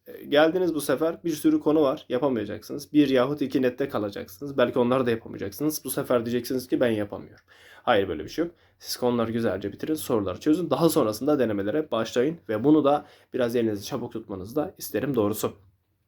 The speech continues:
Yani sınavı yakın olanlar için söylüyorum arkadaşlar. Ee, biraz yardırın yani. Güzel güzel anlayarak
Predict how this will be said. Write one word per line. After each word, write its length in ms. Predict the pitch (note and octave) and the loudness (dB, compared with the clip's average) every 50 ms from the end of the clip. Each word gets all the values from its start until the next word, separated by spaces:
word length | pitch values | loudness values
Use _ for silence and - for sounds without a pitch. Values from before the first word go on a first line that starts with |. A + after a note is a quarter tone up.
| _ _ _ _ _ _ _ | _ _ _ _ _ _ _
Yani 180 | - A2 G#2 A#2 | -6 -4 -4 -4
sınavı 380 | - - C#3+ C3 C3 B2+ C3 A2+ | 0 4 4 6 6 4 4 2
yakın 300 | B2 C#3 C3+ C3+ - C#3+ | 2 2 2 2 2 2
olanlar 340 | C3 A#2+ A#2 A#2+ A#2 A#2 | 2 2 2 2 0 -2
için 200 | A#2 - - A#2 | -4 -4 -8 -10
söylüyorum 440 | A2 - - G#2+ G2+ G2 G2 G2 - | -10 -8 -8 -8 -6 -6 -8 -10 -10
arkadaşlar. 640 | - G#2+ - - - - - - - D#3 D3+ - - _ _ _ _ - - - - - - _ - | -14 -14 -16 -16 -16 -16 -14 -6 -6 -6 -6 -6 -10 _ _ _ _ -20 -20 -20 -20 -20 -20 _ -6
Ee, 240 | - - - - - | -4 -4 -2 0 2
biraz 360 | D3 B2+ A#2 B2+ - - - - _ _ _ _ _ _ | 4 4 4 4 0 -2 -8 -14 _ _ _ _ _ _
yardırın 420 | - C#3 C3 B2+ B2+ B2+ B2+ A#2+ A#2 | 2 4 4 4 4 4 0 -2 -4
yani. 360 | G#2 G2 G2 G#2+ A#2 A#2+ B2+ | -6 -6 -8 -8 -8 -8 -8
Güzel 300 | C3+ C3+ B2+ C3 G#2+ G#2+ | -6 -2 -2 0 0 -2
güzel 320 | A2 A2+ - C3 C3+ C3+ - - | -4 -4 -4 -4 -4 -4 -6 -6
anlayarak 680 | - B2 A#2+ B2 B2 A#2 G#2 G#2+ B2 C3+ - - - | -4 -2 0 2 2 2 2 0 0 -2 -2 -6 -12